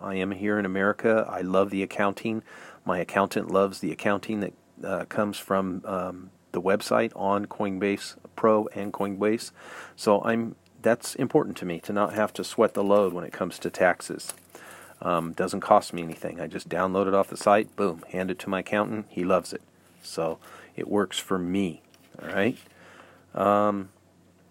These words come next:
so that's what I've been doing. Um, I also did invest a little bit into, um,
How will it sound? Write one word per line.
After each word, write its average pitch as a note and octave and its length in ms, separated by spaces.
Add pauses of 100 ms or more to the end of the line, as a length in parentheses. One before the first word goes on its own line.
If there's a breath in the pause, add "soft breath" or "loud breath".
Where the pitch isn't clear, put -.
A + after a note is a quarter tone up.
(400)
so A2+ 320
that's B2+ 420
what D#3 140
I've A#2+ 220
been A#2 180
doing. A2 500
Um, F#2+ 240
I G2+ 200
also A2+ 400
did G2+ 340
invest G2+ 680
a F2+ 120
little F#2+ 240
bit G2 300
into, F#2+ 800
um, F2 460